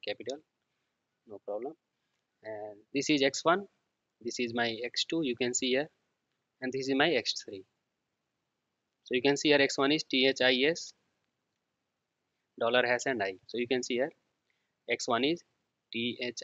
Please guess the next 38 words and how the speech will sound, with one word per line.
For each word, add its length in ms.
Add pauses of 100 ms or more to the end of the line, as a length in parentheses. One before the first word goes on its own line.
I 200
S, 240 (760)
dollar 320
hash 220
and 160
I, 180
and 140 (540)
X 160
two 140
is 280 (800)
the 80
second 320
column 240
and 120
X 200 (260)
three 220
is 100
the 180 (380)
third 180
column. 200 (540)
So 120
now 220
we 100
are 80
done 240
with 160
the, 180 (1200)
this 200
one. 200 (1600)
Now 200
our 100
task 320
is 140
to 120
convert 440
this 180
into 360
a 120